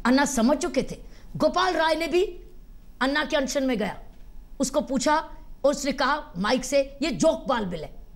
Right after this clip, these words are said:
किसी मीडिया को कहा, मैं चैनल का नाम नहीं ले रही, मुझे चैनल नहीं बताया, तो कहा, "ये जोकपाल बिल है।" तो उसने चैनल ने पूछ लिया, "गोपाल राय जी आपने बिल पढ़ लिया?" बोले, "नहीं।"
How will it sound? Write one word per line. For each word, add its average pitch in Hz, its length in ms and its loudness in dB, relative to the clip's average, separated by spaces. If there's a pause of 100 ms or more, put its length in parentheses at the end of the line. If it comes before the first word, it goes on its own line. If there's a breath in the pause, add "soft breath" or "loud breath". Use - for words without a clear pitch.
(240)
किसी 262 360 -4
मीडिया 233 260 2
को 220 140 -4
कहा, 233 120 -2
मैं 226 120 -2
चैनल 214 320 0
का 214 120 -2
नाम 196 220 0
नहीं 185 140 0
ले 175 120 -2
रही, 233 160 -6 (160 loud breath)
मुझे 220 180 4
चैनल 220 420 2
नहीं 202 140 0
बताया, 139 320 -8 (880 soft breath)
तो 240 100 4
कहा, 247 180 0
"ये 330 140 4
जोकपाल 269 420 2
बिल 185 180 -2
है।" - 180 -8 (120)
तो 277 60 -4
उसने 269 160 -2
चैनल 240 320 2
ने 240 80 0
पूछ - 260 -4
लिया, 285 160 -2 (300 loud breath)
"गोपाल 226 300 2
राय 247 180 2
जी 277 320 -2
आपने 226 640 2 (120)
बिल 190 240 2
पढ़ 165 200 -4
लिया?" 302 240 -2 (320 loud breath)
बोले, 185 180 6
"नहीं।" 226 280 4